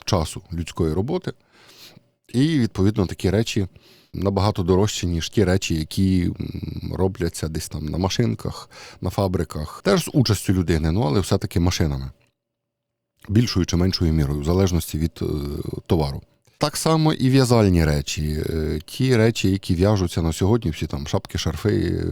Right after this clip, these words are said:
е, шкарпетки і так далі, і так далі, вони теж великою мірою робляться машинами в промислових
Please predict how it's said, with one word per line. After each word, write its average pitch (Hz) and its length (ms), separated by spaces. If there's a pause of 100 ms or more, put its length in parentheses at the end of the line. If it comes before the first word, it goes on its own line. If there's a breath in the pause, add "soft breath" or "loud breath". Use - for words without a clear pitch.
(260)
е, - 20
шкарпетки 92 580
і 85 60
так 80 160
далі, 87 220
і 80 40
так - 160
далі, 135 260 (300 loud breath)
вони 120 200
теж - 380
великою 95 480
мірою 95 340
робляться 82 640
машинами 101 580
в 90 60
промислових 87 720